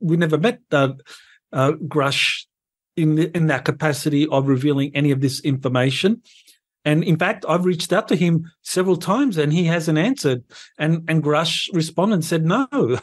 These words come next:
I, I, I haven't been approached by him at all." So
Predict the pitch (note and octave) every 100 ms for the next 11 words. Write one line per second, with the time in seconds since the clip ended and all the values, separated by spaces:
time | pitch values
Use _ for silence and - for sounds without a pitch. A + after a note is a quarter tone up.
0 | - F#3 - - E3+ C#3+ D#3+ F3 F#3 -
1 | D#3+ D3 E3+ E3+ E3+ E3 E3 F3 D#3+ -
2 | D#3+ F3+ E3 D#3 D3+ C#3+ _ D#3+ F#3+ D3
3 | C3+ - - - _ - - F#3 F#3